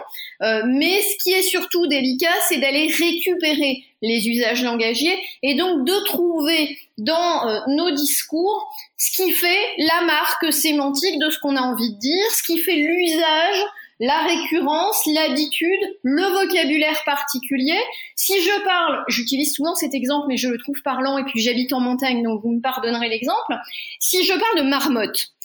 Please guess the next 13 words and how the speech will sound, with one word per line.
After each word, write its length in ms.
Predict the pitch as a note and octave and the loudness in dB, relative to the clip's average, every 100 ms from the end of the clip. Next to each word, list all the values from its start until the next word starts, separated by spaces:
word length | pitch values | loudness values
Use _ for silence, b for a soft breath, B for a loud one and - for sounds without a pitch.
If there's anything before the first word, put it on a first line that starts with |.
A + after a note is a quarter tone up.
| B B | B B
tout 120 | F4 F4+ | -2 0
de 40 | |
suite, 240 | - F4 D4 | 2 2 2
normalement, 480 | D4 C#4+ C#4+ D4 C#4+ | 0 2 2 2 0
dans 160 | A3+ | 0
vos 80 | G3+ | 0
esprits, 320 | G3+ A#3 - A4+ - B B B | 0 -2 0 -2 -4 B B B
vous 160 | A3 F4+ | -2 0
allez 260 | F4+ E4+ | 2 2
avoir 480 | D4 B3+ B3 G#3 G3 | 2 0 -2 -4 -4
en 60 | A3 | -2
tête, 140 | F4+ F#4+ F#4+ - B B - | 0 0 0 -4 B B -2
euh, 440 | A#3 A3 G#3 G3 | 0 2 2 0